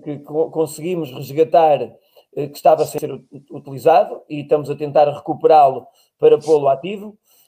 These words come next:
e, e, e fazer a aquisição de um novo para competições. E este con-, este resgatado, quando estiver pronto, quando estiver recuperado, se conseguirmos recuperar, vamos colocá-lo, eh, eh, uma vez por semana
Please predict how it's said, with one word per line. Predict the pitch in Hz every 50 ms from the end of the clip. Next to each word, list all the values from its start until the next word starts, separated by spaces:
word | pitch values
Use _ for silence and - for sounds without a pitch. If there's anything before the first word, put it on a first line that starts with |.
| _ _ _
e, | 165 170 185 190 196 196 196 190 -
e, | 175 170 175 180 170 170 - 160
e |
fazer | - 165 156 143 180 175
a | 165 165
aquisição | 165 143 147 160 143 - 180 175 185 190 202 - -
de | 165 139 175
um | 185 185
novo | 175 180 190 196 202 185 151 147 127
para | - - 151 151 151 147
competições. | - 165 147 - 151 143 - - 135 117 107 - _ _ _ _ _ _ _ _ _
E | 170 190 220 226
este | 226 190 - - _
con-, | - 214 214 214 208 -
este | 175 - 208 196 - -
resgatado, | - 196 180 170 190 202 - - - 160 151 135 139 139
quando | - 170 175 170
estiver | - - - 165 180 185 175 -
pronto, | - 165 175 156 139 120 - - 113 - _ _ _ _ _ _ _ _ _ _
quando | 165 156 156
estiver | 147 - - 160 165 160 156
recuperado, | 143 - - 156 139 - 156 - 175 196 -
se | - - 220 190
conseguirmos | - 185 151 143 - 156 143 139 143 139 -
recuperar, | - - - 139 156 151 151 151 151 151 - _ _ _ - - - -
vamos | 135 165 180 180 151 -
colocá-lo, | - 175 180 175 165 - 190 185 180 175 175 175 190 175 - - _ -
eh, | 180 180 180 180 165 -
eh, | 175 165 165 165 160 170 165 156 _ _ _ _ _ _ _
uma | 170 175 180 185
vez | 156 180 175 139
por | - - -
semana | - - 180 180 180 180 180 185 185 180